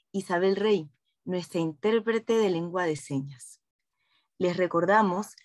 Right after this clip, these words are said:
que pueden realizar sus consultas por el chat, las mismas que serán contestadas al final de todas las ponencias, para lo cual debe identificarse, nombre completo y nombre de la empresa o institución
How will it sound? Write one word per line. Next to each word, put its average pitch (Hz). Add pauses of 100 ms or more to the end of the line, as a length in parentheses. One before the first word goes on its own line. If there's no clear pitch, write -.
(220)
que 196
pueden 302
realizar 196
sus 208
consultas 262
por 185
el 151
chat, 160 (360)
las 185
mismas 214
que 180
serán 226
contestadas 262
al 196
final 208
de 214
todas 196
las 190
ponencias, 226 (360)
para 185
lo 185
cual 220
debe 196
identificarse, 202 (540)
nombre 165
completo 240 (100)
y 226
nombre 240
de 190
la 170
empresa 220
o 202
institución 233